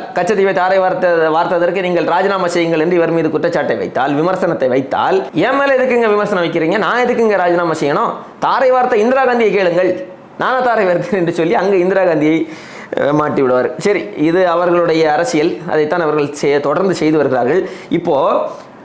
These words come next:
இந்த காங்கிரஸ் கூட்டணியில் இப்போதும் இருக்கிறது திமுக. காங்கிரஸ் கட்சி, காங்கிரஸ் அரசு தானே இவர்களிடம் சொல்லாமல் தூக்கி கொடுத்தார்கள், "கச்சத்தீவு" என்கிறார்கள் இவர்கள், அப்படிதானே சொல்றாங்க. அந்த காங்கிரஸோடு எதற்கு இப்போதும் கூட்டணி வைத்திருக்கிறீர்கள்?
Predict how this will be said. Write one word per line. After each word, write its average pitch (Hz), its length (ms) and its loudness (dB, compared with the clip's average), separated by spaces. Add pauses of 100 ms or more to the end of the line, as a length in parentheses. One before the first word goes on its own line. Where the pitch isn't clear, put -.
(300)
இந்த 196 340 2
காங்கிரஸ் 262 600 2
கூட்டணியில் 233 360 2
இப்போதும் 226 460 0
இருக்கிறது - 340 -4 (640)
திமுக. 143 320 0 (1000)
காங்கிரஸ் 165 400 0
கட்சி, 185 300 0
காங்கிரஸ் 175 440 0
அரசு 170 240 0
தானே 208 240 2
இவர்களிடம் 185 520 2 (220)
சொல்லாமல் 214 680 2
தூக்கி 208 240 0
கொடுத்தார்கள், 185 480 0
"கச்சத்தீவு" 175 420 2
என்கிறார்கள் 165 460 2
இவர்கள், 156 300 2
அப்படிதானே 160 280 0
சொல்றாங்க. 165 400 0 (500)
அந்த 277 420 0
காங்கிரஸோடு 262 640 2
எதற்கு 277 260 2
இப்போதும் 269 380 2
கூட்டணி 254 260 2
வைத்திருக்கிறீர்கள்? 233 840 0